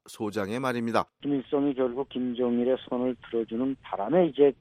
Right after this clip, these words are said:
Speaker 2: 어, 김영주는 밀려나고, 아, 김-, 그럼에도 불구하고 김영주를 뭐 죽이거나 처형하지 않고 저자강도 강계 상간벽지로 쫓겨보내서, 어, 한 십여 년 이상 이제 정배사를 하다가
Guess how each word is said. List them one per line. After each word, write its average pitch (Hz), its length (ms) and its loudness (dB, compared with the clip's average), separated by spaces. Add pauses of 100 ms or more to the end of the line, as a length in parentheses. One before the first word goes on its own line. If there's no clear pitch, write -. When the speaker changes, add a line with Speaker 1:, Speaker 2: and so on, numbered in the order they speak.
(100)
Speaker 2:
어, 110 360 2
김영주는 120 640 -2
밀려나고, 107 640 -2 (440)
아, 110 280 2
김-, 139 360 0
그럼에도 240 420 6
불구하고 170 480 4
김영주를 139 640 -2
뭐 147 180 0
죽이거나 120 600 -8 (100)
처형하지 113 480 -4
않고 120 320 -2 (320)
저자강도 117 540 0
강계 107 540 0 (100)
상간벽지로 107 800 -2
쫓겨보내서, 123 1120 2 (560)
어, 107 260 0
한 123 240 -6
십여 143 320 2
년 127 260 -2
이상 135 380 -2
이제 127 180 -4
정배사를 131 760 -2
하다가 165 560 -4